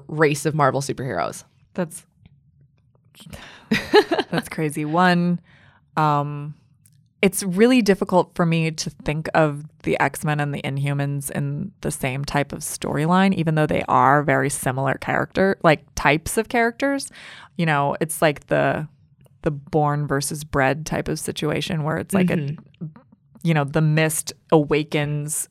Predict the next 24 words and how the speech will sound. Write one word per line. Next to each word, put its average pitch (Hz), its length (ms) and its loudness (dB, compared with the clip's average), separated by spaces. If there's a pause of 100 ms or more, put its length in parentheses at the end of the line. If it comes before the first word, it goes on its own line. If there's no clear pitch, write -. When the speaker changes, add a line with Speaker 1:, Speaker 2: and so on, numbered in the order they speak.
Speaker 2:
powers 139 600 2
versus, 143 540 -4
like, 139 280 -4 (440)
we 143 180 2
were 156 200 0
born 160 580 -4
this - 260 -10
way. - 360 -6 (460)
So 156 360 4
it's - 180 -2
a 175 40 0
very 185 240 4
interesting 151 640 -4 (380)
thing 139 440 0 (1000)
to 156 120 -2
have 139 640 4
in 143 180 -4
comics 139 480 -4
and 143 100 -10
to 147 120 -10
address 135 580 -4
in 135 180 -8
comics. - 600 -8
And 147 240 -4